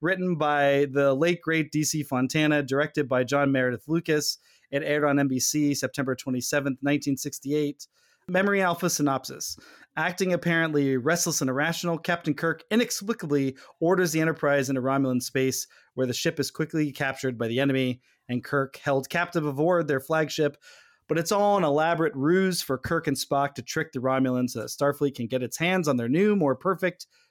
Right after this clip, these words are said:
cloaking device. In order to get the ship back home, Spock must seduce a very interested Romulan commander, played by the late Joanne Linville. She's willing to risk it all for our favorite Vulcan. <laughs> Um,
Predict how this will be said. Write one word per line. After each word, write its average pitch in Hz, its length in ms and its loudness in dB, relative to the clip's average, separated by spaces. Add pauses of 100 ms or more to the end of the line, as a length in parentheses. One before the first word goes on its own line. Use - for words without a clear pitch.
(120)
cloaking 160 340 0
device. 165 640 0
In 139 80 0
order 156 200 4
to 135 80 -2
get 143 200 -4
the - 40 -12
ship - 240 -4
back 120 240 -6
home, 165 300 0 (300)
Spock 151 420 -2
must 151 160 -2
seduce 135 380 -2
a 117 40 -4
very 175 320 2
interested 175 400 -2
Romulan 139 440 2
commander, 135 480 0 (260)
played 151 240 0
by 135 80 4
the 123 140 0
late 143 320 0
Joanne 131 400 0
Linville. 165 480 2 (240)
She's 165 340 0
willing 226 320 4
to 190 80 4
risk 214 380 0
it 208 80 4
all 143 260 2
for 135 220 0
our 127 80 2
favorite 135 400 0
Vulcan. 123 560 -2
<laughs> - 40 -20 (560)
Um, 160 360 2